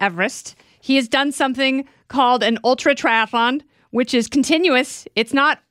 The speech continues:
Ultraman that takes place over three days. It is one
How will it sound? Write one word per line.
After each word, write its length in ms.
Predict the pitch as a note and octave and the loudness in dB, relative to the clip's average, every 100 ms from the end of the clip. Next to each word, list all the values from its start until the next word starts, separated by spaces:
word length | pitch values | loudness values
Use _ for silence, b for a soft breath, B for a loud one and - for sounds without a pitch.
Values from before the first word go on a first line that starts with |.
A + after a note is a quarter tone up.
| _ _ - | _ _ 0
Ultraman 640 | F4 - C4+ B3 B3 B3+ | 0 2 0 2 0 -4
that 220 | - A3+ - | -4 -2 -2
takes 200 | B3+ - | -2 0
place 220 | B3 B3 | -2 0
over 160 | G#3 | -4
three 180 | G3+ A#3 | -2 0
days. 320 | A#3 G#3+ F3+ b b b b | 0 0 -4 b b b b
It 180 | A3+ A3+ | -2 0
is 180 | G#3 F#3+ | 0 0
one 480 | G3+ A#3+ C4 C4+ | 0 2 2 -2